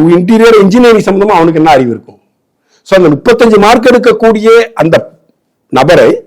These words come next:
அறுபத்தஞ்சு சதவீதம் மார்க் எடுக்கக்கூடிய மாணவனாக உருவாக்குவதற்கு இடஒதுக்கீடு அவசியம்.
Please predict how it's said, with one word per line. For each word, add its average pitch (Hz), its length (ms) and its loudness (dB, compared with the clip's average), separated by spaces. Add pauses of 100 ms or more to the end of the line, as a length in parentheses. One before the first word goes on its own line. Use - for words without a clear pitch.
(540)
அறுபத்தஞ்சு 240 640 0
சதவீதம் 226 420 2
மார்க் 220 260 0
எடுக்கக்கூடிய 208 520 -2 (160)
மாணவனாக 208 580 0 (100)
உருவாக்குவதற்கு 254 760 2
இடஒதுக்கீடு 196 500 2
அவசியம். 113 340 -12